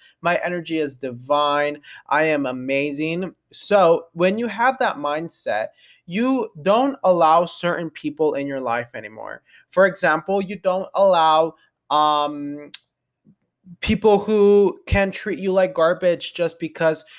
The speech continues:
you feel some sort of attraction to them. You don't even allow that. You know, you're like, "You know what? No, I am not allowing you to treat me like garbage because my energy is divine.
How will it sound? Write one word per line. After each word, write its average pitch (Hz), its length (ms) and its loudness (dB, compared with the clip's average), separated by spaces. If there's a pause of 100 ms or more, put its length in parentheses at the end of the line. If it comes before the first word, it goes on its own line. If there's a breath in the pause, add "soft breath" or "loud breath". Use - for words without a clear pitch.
(160 loud breath)
you 180 140 -6
feel 170 280 -2
some 165 220 -8
sort 156 320 0
of 156 120 -2
attraction 139 800 -4
to 127 180 -12
them. 117 320 -6 (240 loud breath)
You 190 140 0
don't 269 160 4
even 247 160 -2
allow 156 320 2
that. 113 420 -2
You 165 80 -6
know, 165 140 2
you're 170 200 0
like, 170 240 0
"You 190 60 -6
know 202 80 -2
what? 208 260 2
No, 151 600 -2 (240)
I 147 140 2
am 156 140 -2
not 165 280 0
allowing 151 540 0
you 139 140 -6
to 139 100 -10
treat 139 240 -12
me 139 80 -10
like 151 240 -4
garbage 127 580 2 (240 loud breath)
because 175 640 2
my 160 200 0
energy 160 440 -2
is 156 220 -2
divine. 151 640 0